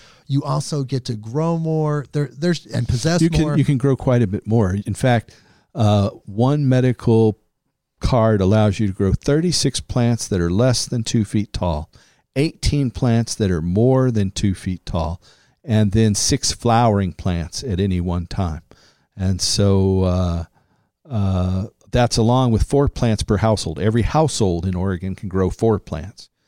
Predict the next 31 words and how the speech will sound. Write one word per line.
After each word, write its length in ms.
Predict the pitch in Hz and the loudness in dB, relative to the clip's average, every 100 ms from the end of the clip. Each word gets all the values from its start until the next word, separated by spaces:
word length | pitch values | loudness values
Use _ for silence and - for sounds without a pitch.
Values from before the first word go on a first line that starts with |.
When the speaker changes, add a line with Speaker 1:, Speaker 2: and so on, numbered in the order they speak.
| _ | _
Speaker 1:
Right. 160 | 120 123 | -18 -14
If 120 | - | -4
you 40 | |
Speaker 2:
But 100 | 110 | 0
Speaker 1:
didn't 100 | 101 | 0
know 180 | 120 160 | 2 2
that, 180 | 135 113 | 2 0
let's 140 | 107 | -4
fire 280 | - 143 139 | 0 2 4
it 60 | 131 | 4
up, 180 | 147 - | 2 2
people. 360 | 120 107 - - | 0 -2 -8 -2
Speaker 2:
Yeah. 300 | 113 135 85 147 - | 0 0 -2 -8 -10
Speaker 1:
<laughs> 120 | - 202 - 165 - - _ _ - | -10 -12 -14 -20 -20 -20 _ _ -2
Speaker 2:
And 360 | 113 117 156 | 2 2 -2
it's, 520 | 156 120 - - - | 0 0 0 -4 -4
uh, 340 | 113 107 104 110 | 0 2 2 0
it, 340 | 156 160 139 131 _ _ _ _ _ _ _ _ _ 214 | -4 -8 -14 -20 _ _ _ _ _ _ _ _ _ -4
it 220 | 123 131 | 0 2
has 180 | 120 110 | 2 2
a 60 | |
lot 180 | 107 104 | 2 2
of 80 | 92 | 0
different 300 | 87 - 80 | -2 -4 -6
benefits. 420 | 73 71 - - | -6 -8 -10 -10
So 160 | - 92 | -2 0
if 80 | 151 | 2
Speaker 1:
Yeah. 160 | 143 | 2
Speaker 2:
you 60 | 127 | 2
need 180 | 143 101 | 2 2
more, 380 | 120 113 117 | 4 4 2